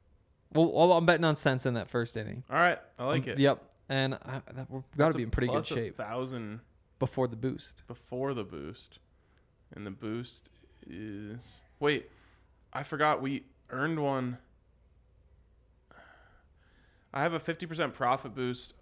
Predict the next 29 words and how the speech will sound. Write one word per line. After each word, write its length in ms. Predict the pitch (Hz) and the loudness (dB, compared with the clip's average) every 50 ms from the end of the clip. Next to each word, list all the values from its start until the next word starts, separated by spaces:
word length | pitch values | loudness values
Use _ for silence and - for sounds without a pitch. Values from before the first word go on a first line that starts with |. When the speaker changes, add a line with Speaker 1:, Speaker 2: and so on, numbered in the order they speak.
| _ _ _ - | _ _ _ -8
Speaker 2:
offer 260 | 95 107 131 131 139 | -6 -4 -4 -4 -4
valid 280 | 127 131 123 123 123 120 | -2 2 2 2 2 2
for 140 | - 127 - | 0 -4 -2
S 220 | - 120 131 127 - | -2 -4 -4 -4 -8
G 160 | - 123 117 | -8 -10 -10
Ps. 640 | - - - 117 107 101 98 95 104 - - - - _ _ _ | -10 -10 -8 -8 -6 -6 -6 -6 -8 -10 -14 -18 -20 _ _ _
This 100 | - 117 - | -18 -12 -4
bet 200 | - 110 107 - | -4 -4 -4 -4
can 80 | 117 | -8
be 100 | 104 98 | -10 -10
played 240 | 101 - 117 104 101 | -6 -4 -4 -4 -2
on 140 | 101 101 104 - | -4 -6 -8 -12
pre-match 680 | - - - 123 120 117 113 104 101 104 92 - - | -16 -10 -8 -6 -6 -4 -4 -4 -4 -4 -6 -8 -12
baseball. 520 | - 95 90 - - _ - - - - _ _ _ _ _ _ _ _ _ _ _ _ _ _ _ _ _ _ _ _ _ _ _ _ _ _ _ _ _ _ _ _ | -10 -10 -10 -10 -14 _ -18 -18 -18 -20 _ _ _ _ _ _ _ _ _ _ _ _ _ _ _ _ _ _ _ _ _ _ _ _ _ _ _ _ _ _ _ _
I 100 | - 120 117 | -10 -4 2
got 180 | 131 131 131 | 2 2 4
that 140 | 127 123 117 | 2 0 -2
for, 100 | 127 131 | -2 -4
like, 180 | 120 113 104 113 | -4 -4 -6 -6
betting 220 | 113 113 113 113 | -6 -6 -4 -6
on 100 | 110 107 | -6 -6
the 60 | 104 | -6
home 240 | 104 107 95 92 87 | -8 -8 -8 -8 -10
run 160 | 80 85 87 | -10 -12 -12
derby. 100 | - - | -8 0
Speaker 1:
Well, 100 | - 147 | 2 4
there 120 | 135 139 123 | 6 6 6
we 100 | 123 123 | 6 4
go. 260 | 120 143 147 120 - | 6 4 4 4 0